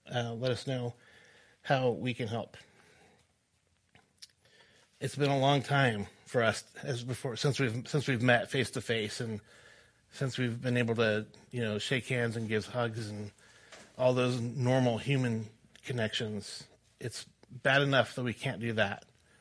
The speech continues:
Let's not lose, uh, touch points. And anywhere we can find them is where we'll take them right now. But let's connect. Um,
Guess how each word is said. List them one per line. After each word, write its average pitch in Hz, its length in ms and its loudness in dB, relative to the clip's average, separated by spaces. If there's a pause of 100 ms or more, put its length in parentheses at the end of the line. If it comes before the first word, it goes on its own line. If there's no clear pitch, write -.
(420)
Let's 123 220 -4
not 120 320 0
lose, 117 480 -4 (680)
uh, 110 300 -8 (680)
touch - 240 -4
points. - 460 -12 (520)
And 131 120 -2
anywhere 135 320 6
we 127 100 4
can 120 140 -2
find 113 240 0
them 107 120 0
is 104 220 -6 (380)
where 123 140 6
we'll 117 120 4
take 113 240 -4
them 104 180 -8
right 104 140 -10
now. - 140 -10 (840)
But 135 100 -2
let's 151 160 6
connect. 160 440 4 (2250)
Um, 123 400 -2